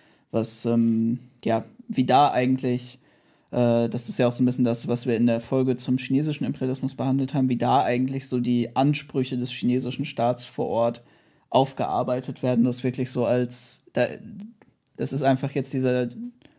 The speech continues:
durch und durch gierige und böse, expansive Staat, der da wirklich Schlag auf Schlag einfach nur internationales Recht bricht und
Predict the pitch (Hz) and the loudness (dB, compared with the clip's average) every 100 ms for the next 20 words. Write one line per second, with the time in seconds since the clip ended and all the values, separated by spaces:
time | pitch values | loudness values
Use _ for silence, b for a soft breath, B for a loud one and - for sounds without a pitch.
0 | b 147 156 139 135 131 - 135 175 160 | b 2 2 2 2 -2 -2 0 2 2
1 | 139 139 135 127 131 151 160 147 - - | 2 0 2 0 2 2 4 0 -4 -6
2 | - 135 135 135 127 - 127 139 143 127 | -2 0 0 -2 -4 -2 4 4 2 -2
3 | 123 131 131 135 131 - b b b b | 0 0 0 -2 -4 -10 b b b b
4 | b b _ _ _ _ _ _ _ - | b b _ _ _ _ _ _ _ -12
5 | - 139 170 147 147 - 131 147 113 131 | 4 6 6 2 -4 0 2 2 2 -2
6 | 139 139 139 147 156 139 127 - 135 127 | -2 -2 -2 -2 0 0 0 0 2 2
7 | 127 - 135 143 - 147 143 - 131 127 | 0 0 -2 -2 -4 -2 -2 -2 0 0